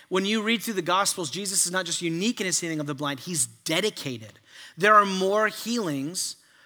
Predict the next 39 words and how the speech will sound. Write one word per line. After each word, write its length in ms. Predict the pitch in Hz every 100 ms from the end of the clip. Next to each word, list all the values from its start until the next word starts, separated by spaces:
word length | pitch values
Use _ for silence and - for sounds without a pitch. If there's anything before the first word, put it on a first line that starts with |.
| -
of, 160 | 170
this 160 | 175 190
is, 100 | 196
here's 200 | 185 196
a 20 |
good 160 | 202 156
party 300 | 190 196 175
thing. 360 | 143 120 117 -
You 100 | 170
wanna 100 | 175
do 100 | 175
a 20 |
trivia 320 | 170 180 190
game 240 | 180 190 190
next 200 | 180 -
time 280 | 175 175
you're 80 | 170
hanging 180 | 165 165
out 60 | 165
with 80 |
friends? 460 | 165 165 175 202 - - - - -
What 160 | 190 226
did 160 | 262
Jesus 320 | 175 233 220 -
do 160 | 214
more 220 | 190 196
miracles 440 | 196 196 202 170 147
of 140 | 147
than 100 | 151
any 240 | 156 156 160
other 220 | 156 131
in 80 | 131
his 140 | 127
life? 400 | 139 127 135 - _ _ _
It's 120 | - -
healing 240 | 214 220
the 60 | 208
blind. 440 | 226 247 135 - _ _ _ _ _ _ _ _ _ _ _ _ _ _ _ _ _
So, 320 | - 185 170